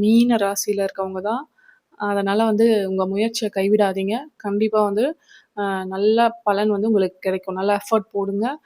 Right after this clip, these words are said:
டூ தௌசண்ட், அ, டுவெண்ட்டி சிக்ஸ் அக்டோபருக்கு மேல உங்களுக்கு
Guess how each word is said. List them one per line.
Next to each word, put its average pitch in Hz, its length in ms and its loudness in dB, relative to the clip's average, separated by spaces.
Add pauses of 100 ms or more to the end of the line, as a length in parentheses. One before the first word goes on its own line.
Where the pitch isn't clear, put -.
(220)
டூ 233 200 0
தௌசண்ட், 220 640 -2 (520)
அ, - 60 -6
டுவெண்ட்டி 208 580 -2
சிக்ஸ் 247 420 -6
அக்டோபருக்கு 220 480 0
மேல 208 280 0
உங்களுக்கு 196 600 0